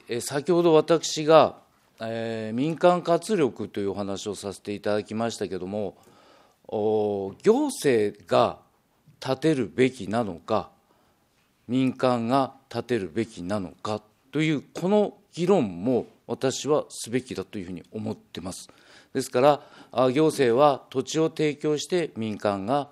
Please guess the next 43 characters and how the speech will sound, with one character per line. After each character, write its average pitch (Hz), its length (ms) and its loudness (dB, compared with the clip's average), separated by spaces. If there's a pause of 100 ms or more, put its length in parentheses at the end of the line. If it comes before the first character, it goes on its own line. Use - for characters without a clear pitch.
(120)
あ、 98 200 -4
建 110 180 -8
て 117 200 -2
る。 82 160 -10 (420)
こ 170 120 2
れ 180 100 8
を 185 340 6 (120)
私 131 360 0
は 120 220 2 (160)
望 120 340 0
ん 113 60 -4
で 123 100 2
い 123 60 4
る 113 100 -4
と 117 140 -8
こ 139 140 0
ろ 98 40 -2
で 135 140 4
す 98 200 -6
が、 113 300 0 (460)
や 160 120 4
は 170 80 8
り、 123 220 2 (120)
ま 120 180 2
あ、 110 80 4
あ 110 40 2
の、 110 200 -4
先 113 260 -2
ほ 113 100 0
ど 117 100 -2
も 156 320 2
い 113 120 -6
ろ 180 160 4
い - 20 2
ろ 190 120 0
な 185 320 4 (220)
あ、 123 200 2
公 117 320 2
園 110 180 -2
法 110 240 -4
の 110 120 -4
問 101 260 -4
題、 107 260 2